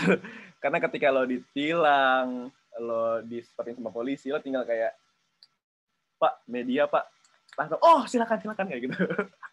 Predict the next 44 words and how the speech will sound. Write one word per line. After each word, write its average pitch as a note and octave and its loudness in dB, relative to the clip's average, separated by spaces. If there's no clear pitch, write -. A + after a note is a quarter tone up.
<laughs> C4+ -4
Oke, D3 4
terus, - -2
eh, E3 8
sepuluh, F#3 2
poin D3 0
ke D3 -2
sepuluh, D#3+ -2
lo F#3+ 4
bertemu D#3+ 0
gerbil D3+ 0
yang C#3 -2
lucu - -8
banget F3+ 2
tiap D#3 0
hari. D#3 0
Habis B2 -6
itu D3 0
lo, D#3 2
yang A#2+ -4
sebelas, C3+ 2
lo D3+ 0
bertemu C3+ -4
cowok B2+ 0
ganteng B2 0
atau A#2+ -4
cewek A#2 -6
cantik, B2 -6
karena D3+ 2
udah C#3 -2
fix F#3+ -2
temen D3+ -4
batch D3 -2
lo D3 -2
pun F#3+ -4
juga D3+ -2
pasti D3 -6
gue - -6
pilih C3+ 0
yang C#3+ -2
cantik C3 0
atau C3 -4
yang B2 2
ganteng. D#3 -2